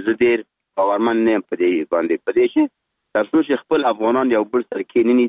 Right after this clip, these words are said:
طالبان او د افغانستان حکومت، د افغانستان ملت او ولس مخامخ په یو میز د افغانان، د افغانستان په رهبرۍ او د افغانستان په مالکیت دغه مذاکرات تر سر نه شي. فکر نه کوم چې بیروني یا بهرني هیوادونه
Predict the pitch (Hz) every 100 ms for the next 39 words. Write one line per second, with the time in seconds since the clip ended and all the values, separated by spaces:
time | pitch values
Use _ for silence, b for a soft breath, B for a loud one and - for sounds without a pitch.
0 | - 92 95 110 113 104 92 85 87 -
1 | 110 107 - 104 98 85 82 85 - 107
2 | 104 101 101 - 98 104 104 - _ _
3 | _ _ - 98 - 117 143 147 - 127
4 | 135 139 139 131 110 98 104 110 123 131
5 | 117 104 92 98 95 302 320 - 101 95
6 | 95 104 120 120 101 98 95 87 87 82
7 | 92 95 - - 104 98 92 - 302 311
8 | _ _ _ _ _ - 156 165 143 120
9 | 123 135 143 139 113 - 143 131 135 135
10 | - - 139 139 127 120 113 107 _ 104
11 | 101 98 _ 107 107 110 120 127 131 117
12 | 113 101 98 101 117 120 110 101 104 117
13 | 113